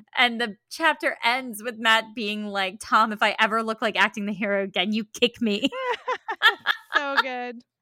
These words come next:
Speaker 1: Tom's like, "What would you have done differently?" And he's like, "Nah." <laughs> And they race off into the night.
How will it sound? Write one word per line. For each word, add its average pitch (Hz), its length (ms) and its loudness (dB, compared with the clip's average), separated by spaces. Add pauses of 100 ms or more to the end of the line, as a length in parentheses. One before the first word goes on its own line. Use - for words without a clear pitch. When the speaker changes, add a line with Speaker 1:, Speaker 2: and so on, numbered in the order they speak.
(120)
Speaker 1:
Tom's 494 600 -4
like, 359 140 -4
"What 339 140 4
would 403 140 -4
you 427 160 0
have 269 100 -10
done 277 280 2
differently?" 214 480 -4
And 202 80 -4
he's 214 80 -2
like, 208 160 -2
"Nah." 311 580 6
<laughs> - 60 -14 (2250)
And 330 160 -2
they 339 100 -2
race 311 380 0
off 330 280 2
into 320 220 -8
the 294 120 -4
night. 311 500 -10